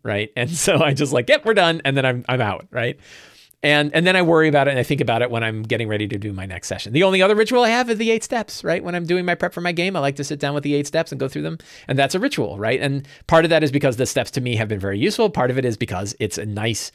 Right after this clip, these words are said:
fixed thing that I can do. I can do it just about anywhere. And it helps me feel like I'm well prepared for my game. So those are really the, the answers there. Do you have any advice for constructing complicated political intrigue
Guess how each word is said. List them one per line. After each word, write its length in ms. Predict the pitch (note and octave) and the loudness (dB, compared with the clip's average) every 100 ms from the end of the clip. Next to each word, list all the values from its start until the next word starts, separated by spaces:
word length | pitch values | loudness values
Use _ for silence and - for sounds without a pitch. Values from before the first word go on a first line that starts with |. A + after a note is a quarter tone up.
| _ | _
fixed 400 | - - D3 - | -12 -2 -2 -2
thing 240 | - B2 B2 | -4 -4 -2
that 140 | A2 | -2
I 80 | G#2 | -2
can 180 | A2+ G#2 | -4 0
do. 300 | D3 C#3+ D3 | 4 4 2
I 80 | - | -2
can 120 | A2 | -6
do 80 | G#2+ | -6
it 40 | |
just 200 | G2+ G#2+ | -4 -6
about 180 | G2 F#2+ | -6 -2
anywhere. 500 | D3 D3 C#3+ C3+ C3+ - - - - | 0 2 2 2 -2 -8 -20 -16 -6
And 340 | A#2+ A#2 A2+ - | -2 -2 -4 -4
it 180 | A#2 G#2+ | -4 -4
helps 240 | G#2 - | -6 -8
me 140 | A2 G#2+ | -8 -8
feel 460 | - F#3+ F3+ F3+ | -2 2 2 2
like 260 | C#3+ C3 - | 0 -2 -2
I'm 200 | A#2+ A2+ | -8 -6
well 160 | G#2 | -8
prepared 280 | - - F2+ | -8 -12 -14
for 80 | - | -14
my 80 | E2+ | -20
game. 160 | - - | -20 -20
So 160 | - G#2+ | -12 -8
those 180 | G2+ - | -8 -10
are 60 | |
really 220 | G2 - | -14 -16
the, 140 | - A#2+ | -18 -20
the 200 | C3 G2 | -18 -18
answers 260 | G2+ - | -16 -18
there. 140 | - - _ _ _ _ _ _ _ _ _ _ - - - - - - | -20 -20 _ _ _ _ _ _ _ _ _ _ -20 -20 -20 -20 -20 -6
Do 100 | F3+ | 0
you 80 | G#3 | 2
have 200 | G#3+ A#3+ | 2 2
any 220 | B3 A#3 | 0 2
advice 340 | E3+ C3+ F3 | 0 2 0
for 100 | - | 0
constructing 600 | D#3 D#3+ - E3+ E3 D#3+ | -2 -2 0 -2 -2 -4
complicated 760 | C#3+ - C4 A#3 - D#3 D3 C#3+ | -4 -2 0 0 0 0 2 0
political 460 | D#3 E3+ G3+ - E3+ | 2 2 2 2 0
intrigue 720 | F#3+ G3+ - A#2+ F2 E2 | -2 -4 -2 -2 -4 -12